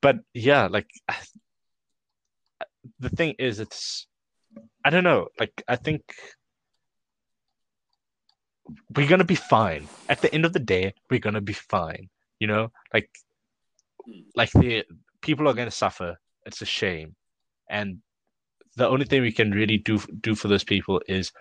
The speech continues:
Speaker 1: hope that the government is going to help them, right? 'Cause, like, right now, everyone is, everyone is hurting in, in their own way, and it's tough.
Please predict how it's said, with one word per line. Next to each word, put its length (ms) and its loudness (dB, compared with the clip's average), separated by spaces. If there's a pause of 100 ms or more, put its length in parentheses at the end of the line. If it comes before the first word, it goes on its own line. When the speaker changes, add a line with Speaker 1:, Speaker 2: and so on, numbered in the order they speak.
(140)
Speaker 1:
hope 260 4
that 140 4
the 80 2
government 440 2
is 100 -4
going 160 0
to 100 -2
help 220 0
them, 220 -4 (840)
right? 220 2 (480)
'Cause, 220 4
like, 180 4 (140)
right 320 2
now, 280 4
everyone 460 2
is, 240 -6 (100)
everyone 360 0
is 100 -4
hurting 320 -2
in, 240 -4 (100)
in 120 -4
their 160 2
own 180 -4
way, 220 2
and 160 0
it's 160 -10
tough. 480 -2